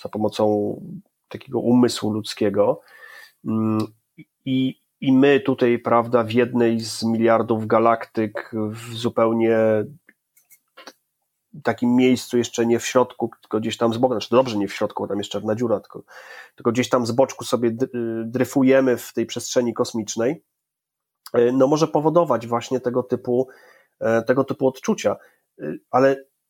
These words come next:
wydaje mi się, że to jest coś takiego jak, e, że jak się nauczyć to lubić. To znaczy dla mnie akurat tego typu wyjaśnienia są dużo bardziej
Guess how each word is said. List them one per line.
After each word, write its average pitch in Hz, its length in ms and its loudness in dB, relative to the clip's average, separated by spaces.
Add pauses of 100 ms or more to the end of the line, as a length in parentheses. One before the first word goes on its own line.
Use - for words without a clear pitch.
(160)
wydaje 147 500 0
mi 262 60 2
się, - 60 -6
że 175 160 -10
to 175 120 4
jest - 560 -4
coś 170 240 2
takiego 165 460 2
jak, 143 520 0
e, 127 420 6 (460)
że 147 140 2
jak 170 80 2
się 170 100 0
nauczyć 190 380 0
to 190 80 4
lubić. 143 640 -4 (320)
To 110 60 -8
znaczy 110 220 -2
dla 127 260 2
mnie 202 220 2
akurat 156 460 -2 (120)
tego 170 240 2
typu 160 280 -2
wyjaśnienia 147 480 2
są 139 240 -2
dużo 156 320 0
bardziej 143 600 0